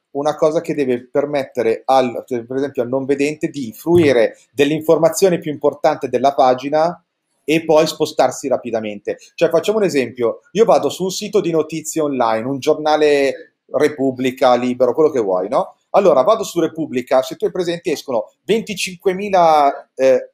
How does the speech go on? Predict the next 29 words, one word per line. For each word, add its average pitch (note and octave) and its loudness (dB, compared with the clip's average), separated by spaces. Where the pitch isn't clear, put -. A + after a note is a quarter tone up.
aree E3+ 0
con F3+ 2
piccoli G3+ -2
inizi E3 -6
di C#3+ -8
notizie D3 -4
e - 0
la G#3+ 0
notizia G#3+ -4
principale D#3+ -2
in C3+ -6
mezzo. G2+ -6
Io G#3+ -2
non A3 2
so A3 4
come E3+ 2
è - -6
fatto D3 0
il C3 0
sito D3 -4
di C3+ 2
Repubblica, A#2+ -4
ma G3+ 2
io G3 0
quello F#3+ 2
lì F#3+ 4
avrei D#3+ 2
taggato D3+ 0
article, A#2 -4